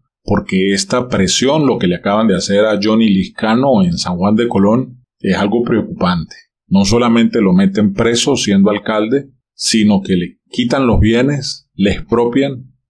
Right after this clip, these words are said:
toda la propiedad, valga la redundancia, y se lo llevan para el sevín. Esto es grave, grave. Bien,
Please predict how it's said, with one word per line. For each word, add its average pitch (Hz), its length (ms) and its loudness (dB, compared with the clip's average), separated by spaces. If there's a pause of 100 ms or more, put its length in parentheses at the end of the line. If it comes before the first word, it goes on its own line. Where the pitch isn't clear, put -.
(140)
toda 117 340 2
la 110 100 0
propiedad, 98 460 0
valga 117 260 2
la 101 140 0
redundancia, 107 800 0 (240)
y 147 480 -2 (100)
se - 280 -2
lo 95 100 2
llevan 98 340 2
para 98 200 -2
el 82 60 -8
sevín. 82 520 -8 (260)
Esto 113 460 -2
es 95 120 -2
grave, 85 340 -4 (340)
grave. 87 360 -4 (280)
Bien, 120 420 -2